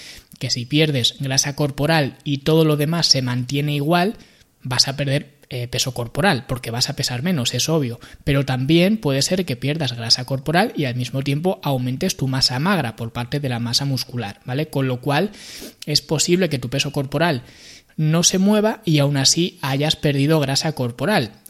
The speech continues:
aunque no suele ser lo habitual, también lo digo, porque aunque tú hagas un proceso de recomposición corporal, que sería un poco esto, ganar masa, eh, muscular al mismo tiempo que pierdes, eh, grasa corporal,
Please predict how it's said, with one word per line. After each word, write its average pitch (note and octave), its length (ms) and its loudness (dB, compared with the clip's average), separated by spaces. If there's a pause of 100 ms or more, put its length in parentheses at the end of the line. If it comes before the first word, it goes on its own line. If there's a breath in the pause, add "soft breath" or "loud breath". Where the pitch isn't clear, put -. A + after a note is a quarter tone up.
(100)
aunque C3+ 260 -4
no D3+ 140 0
suele E3 220 2
ser E3+ 160 0
lo F3+ 60 2
habitual, C3+ 400 0
también B2+ 280 -2
lo C3 80 0
digo, D3+ 260 2
porque B2 420 -8
aunque B2 300 -6
tú C#3+ 160 0
hagas E3 240 2
un E3 80 2
proceso E3 400 0
de C3 80 -2
recomposición C3 800 -4
corporal, F3 540 0
que - 80 -4
sería C3+ 260 -2
un C3 60 0
poco C#3 260 0
esto, D#3+ 240 0
ganar C3 280 -2
masa, B2+ 460 -2 (520 loud breath)
eh, C3+ 240 2
muscular C#3 520 0
al B2 100 0
mismo C3 280 -2
tiempo D3+ 340 -2
que A#2 200 -4
pierdes, C#3 760 0
eh, B2 160 -8
grasa C3 300 -2
corporal, F3+ 480 0